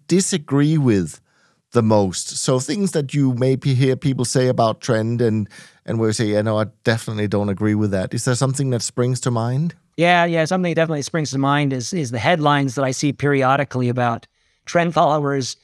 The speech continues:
Speaker 2: you know, being long equities or short equities, and potentially there's a change on the horizon. It's gonna affect, you know, S and P five hundred or, or ten-year bond futures. I, I think that idea is, is kind of way off. I think trend followers are far too small to affect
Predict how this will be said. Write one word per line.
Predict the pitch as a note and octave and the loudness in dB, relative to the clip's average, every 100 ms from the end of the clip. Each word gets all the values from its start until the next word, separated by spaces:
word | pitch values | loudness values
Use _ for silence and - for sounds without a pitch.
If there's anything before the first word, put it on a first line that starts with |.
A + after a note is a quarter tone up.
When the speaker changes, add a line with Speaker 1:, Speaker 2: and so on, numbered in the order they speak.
| _ _ - | _ _ -2
Speaker 2:
you | |
know, | C3+ | 0
being | A#2+ C#3 C3+ | 2 2 2
long | C3 D3+ D3 | 2 2 2
equities | C#3+ C#3+ D3+ C#3+ C3 | 0 0 0 0 0
or | C3 | -2
short | D3+ D3+ | 0 2
equities, | C#3+ C#3+ C#3+ C#3 C#3+ C3+ | 2 0 0 0 0 0
and | C3 | -2
potentially | A#2 C#3 - C#3 | -2 -4 -2 -2
there's | C3 B2+ | 0 -2
a | B2 | -2
change | - C#3+ C#3 C3+ | -2 0 0 0
on | C#3 | 0
the | B2+ | 0
horizon. | C#3 C3 C3+ B2+ C3+ | 2 2 2 0 -2
It's | C3 - | -2 -2
gonna | C3+ | -2
affect, | B2+ C#3+ C3 - - - | 0 0 0 -2 -14 -6
you | D#3+ | -2
know, | C3+ | 2
S | C#3 C#3+ | 2 2
and | C#3+ | 0
P | C3+ | 0
five | C3 C3+ C3 | 2 0 2
hundred | C#3+ C#3 C3+ C3 B2 | 0 0 0 0 0
or, | B2 A#2 - _ _ _ | 0 -2 -8 _ _ _
or | B2 | -4
ten-year | - D#3 C#3+ C3 | 0 2 2 2
bond | C#3+ C#3+ C3+ | 2 2 0
futures. | - B2+ - B2+ A#2 A2 - _ _ - | -2 -4 -4 -6 -6 -8 -14 _ _ -6
I, | B2+ - | -6 -4
I | C#3+ | -2
think | E3+ C#3+ | -2 2
that | D3+ D3+ | 4 4
idea | D3 C3+ C#3 C#3 C3+ | 2 2 2 2 2
is, | C3 A#2+ - - - - | 0 -4 -8 -12 -14 -6
is | C3+ A2+ - - | -4 -4 -6 -4
kind | B2+ | -2
of | A#2+ A2 - | 0 -2 -6
way | B2+ C#3+ C#3 | 0 2 4
off. | B2+ C#3+ D#3 - - | 4 4 2 -2 -6
I | B2 | -6
think | A#2 C#3 | -2 -4
trend | - D3 C#3+ | 0 0 2
followers | C3+ C3 B2 | 2 2 0
are | A#2+ | -2
far | - D3 | 2 2
too | - C3+ A#2+ | 2 -2 0
small | - C3+ C3 B2+ A#2+ | -2 0 0 2 0
to | - B2+ | -2 -2
affect | B2 - B2+ - - | -2 2 0 -2 -14